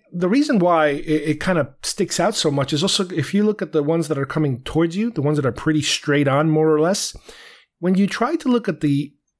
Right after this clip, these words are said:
pattern inside the wing, that six section pattern that forms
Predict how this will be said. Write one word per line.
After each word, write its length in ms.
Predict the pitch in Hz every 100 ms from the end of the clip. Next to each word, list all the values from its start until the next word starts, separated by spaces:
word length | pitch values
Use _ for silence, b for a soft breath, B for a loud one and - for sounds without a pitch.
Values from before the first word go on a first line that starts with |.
| _ - -
pattern 600 | - 208 233 131 95 95
inside 580 | 160 175 - 180 175 165
the 80 | 139
wing, 520 | 143 202 104 92 98 _ B B B B B
that 380 | 139 127 143 139
six 580 | - - 196 196 - - - _ _ _ -
section 540 | - 180 - - 165
pattern 420 | - 175 156 180
that 180 | 160 135
forms 580 | - 147 147 165 -